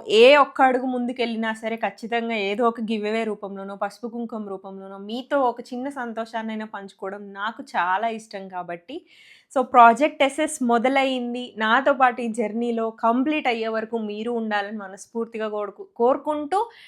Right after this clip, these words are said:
and మీ బ్లెస్సింగ్స్ మెయిన్, మీ ఇంట్లో ఒక అక్కలాగా, చెల్లిలాగా, మీ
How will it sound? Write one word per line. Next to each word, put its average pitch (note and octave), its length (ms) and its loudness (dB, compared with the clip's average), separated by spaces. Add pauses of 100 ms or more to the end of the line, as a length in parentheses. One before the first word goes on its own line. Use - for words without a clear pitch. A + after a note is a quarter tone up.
(140)
and A#3+ 100 0
మీ C#4+ 80 4
బ్లెస్సింగ్స్ C4 600 0
మెయిన్, B3 420 -2 (180)
మీ A3+ 180 -2
ఇంట్లో A#3+ 300 2
ఒక A3+ 140 2
అక్కలాగా, G3+ 640 0 (140)
చెల్లిలాగా, G#3+ 720 0 (160)
మీ A#3+ 200 -4